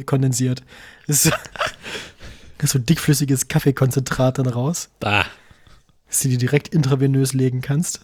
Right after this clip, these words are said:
Speaker 1: So.
Speaker 2: Nee, es ist halt, ich, du klickst also drauf, denkst, was ist das denn? Jetzt kann ich mir, äh, zwanzig Gramm Kaffee auf meine Tasse Kaffee machen.
Speaker 1: Ach du Scheiße.
Speaker 2: Anstatt der üblichen
Speaker 1: Zwanzig Gramm
Speaker 2: zehn.
Speaker 1: ist ganz schön solide.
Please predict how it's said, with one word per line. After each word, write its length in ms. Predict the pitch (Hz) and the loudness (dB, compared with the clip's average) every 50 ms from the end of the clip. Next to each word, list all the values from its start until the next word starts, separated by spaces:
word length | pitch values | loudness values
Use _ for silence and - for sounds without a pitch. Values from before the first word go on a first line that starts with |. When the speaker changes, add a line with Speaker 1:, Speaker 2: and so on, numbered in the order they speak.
| - | -6
Speaker 1:
So. 200 | - 147 165 165 - _ _ _ _ - _ _ _ _ _ - 269 - _ | -4 -4 -4 -6 -8 _ _ _ _ -20 _ _ _ _ _ -20 -20 -12 _
Speaker 2:
Nee, 140 | 190 175 165 | -2 0 0
es 160 | 160 131 - | 0 0 -2
ist 140 | 165 151 - | -2 -2 0
halt, 180 | 160 156 180 - | 0 0 0 -4
ich, 120 | 143 - | -8 -10
du 420 | - - _ _ - - 113 87 - | -10 -14 _ _ -12 -12 -10 -8 -6
klickst 200 | - - 113 - | -6 -6 -4 -2
also 120 | 104 95 87 | -2 -2 -2
drauf, 140 | 95 90 | -4 -4
denkst, 160 | - 107 87 - | -4 -4 -6 -6
was 80 | 80 | -6
ist 100 | - - | -4 -4
das 160 | 131 123 - - | -4 -2 -2 -2
denn? 260 | 98 92 95 98 110 - - - - _ _ _ _ _ _ _ _ - | -2 -2 -2 -4 -6 -10 -16 -20 -20 _ _ _ _ _ _ _ _ 0
Jetzt 140 | 127 - - | 0 0 0
kann 160 | - 151 165 | 0 2 2
ich 180 | 185 175 - | 2 0 0
mir, 380 | 180 170 160 160 175 - - - | 0 0 0 0 -2 -4 -6 -4
äh, 180 | - - 165 156 | -4 -4 -2 -2
zwanzig 600 | - - - 160 165 185 - 240 202 - - - | -4 -2 2 2 2 2 2 -2 -2 -2 -6 -4
Gramm 340 | - - 147 156 180 - | -2 0 0 0 0 -2
Kaffee 320 | - - 190 185 - - 127 | -4 -4 -4 -2 0 0 2
auf 160 | 123 117 - | 2 2 0
meine 160 | 131 120 113 | 0 -2 0
Tasse 240 | - - 131 - 139 | 0 0 0 0 -2
Kaffee 320 | - - 165 - - 113 | 0 0 2 2 2 2
machen. 300 | 101 110 113 - 165 214 - - _ _ _ _ _ _ _ _ _ _ _ _ _ _ - - - - - - - - - - - _ _ _ _ | 2 0 0 0 0 -2 -2 -6 _ _ _ _ _ _ _ _ _ _ _ _ _ _ -20 -20 -18 -16 -16 -18 -18 -20 -20 -20 -20 _ _ _ _
Speaker 1:
Ach 260 | - - - - - - | -8 -6 -6 -4 -4 -4
du 160 | - - 131 | -4 -2 -2
Scheiße. 760 | 123 - - - - - - 143 123 - - - - - - 135 - _ _ _ _ _ _ _ - | 0 2 2 2 2 2 0 -2 -4 -2 -2 0 0 0 -2 -8 -18 _ _ _ _ _ _ _ 0
Speaker 2:
Anstatt 380 | - 135 139 - - 156 151 - | 2 2 2 4 4 2 4 4
der 60 | 160 | 2
üblichen 100 | 147 170 | 0 2
Speaker 1:
Zwanzig 400 | 151 156 170 185 - 214 - - | 2 4 4 4 4 2 2 2
Gramm 220 | - 143 156 165 | 2 4 4 6
Speaker 2:
zehn. 80 | 147 143 | 6 4
Speaker 1:
ist 140 | 180 - - | 4 2 2
ganz 180 | - 170 170 - | 2 0 0 0
schön 480 | - 175 165 156 156 156 156 156 165 - _ _ _ _ | 0 0 0 0 -2 -4 -6 -8 -10 -12 _ _ _ _
solide. 540 | - - - 156 156 160 160 139 127 127 | -4 0 2 2 4 4 2 2 2 0